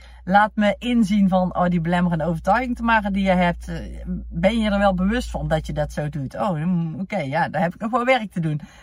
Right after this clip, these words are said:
Dat zijn gewoon dingen die je zelf niet meer ziet, omdat je met andere dingen bezig bent. En door iemand er van een afstandje af naar te laten kijken, kun jij gewoon zoveel meer bewustwording creëren, waardoor je weer echt mooie stappen kunt zetten binnen je persoonlijke ontwikkeling,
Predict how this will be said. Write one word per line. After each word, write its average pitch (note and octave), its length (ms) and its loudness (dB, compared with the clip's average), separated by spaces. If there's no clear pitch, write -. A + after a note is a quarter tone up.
Dat C#4 240 2
zijn D4 160 2
gewoon B3 200 0
dingen B3+ 240 0
die A3+ 120 -2
je A#3 80 0
zelf B3 320 0
niet A3 140 4
meer G3 100 0
ziet, G#3+ 320 -4
omdat D#4+ 440 -2
je B3+ 60 -4
met A#3 180 0
andere A3 340 0
dingen G3 280 2
bezig G#3+ 320 -4
bent. F3 240 -2
En F3+ 240 0
door A#3+ 280 -2
iemand B3 320 0
er G3+ 80 -6
van G#3 140 0
een F#3 140 -2
afstandje G#3+ 580 0
af F3+ 280 0
naar G3+ 300 2
te A#3 100 -12
laten G3 320 0
kijken, B3 460 -4
kun B3+ 180 2
jij A3 200 4
gewoon G3 360 4
zoveel G#3+ 640 2
meer G3+ 220 0
bewustwording G#3 640 -2
creëren, F#3 520 -2
waardoor F3+ 280 2
je G3 100 2
weer F#3 140 2
echt F#3+ 200 -2
mooie G3 280 6
stappen F#3 380 -2
kunt E3+ 200 -2
zetten D3+ 320 0
binnen G#3+ 200 2
je G#3+ 60 -2
persoonlijke F#3 440 -2
ontwikkeling, E3 720 -4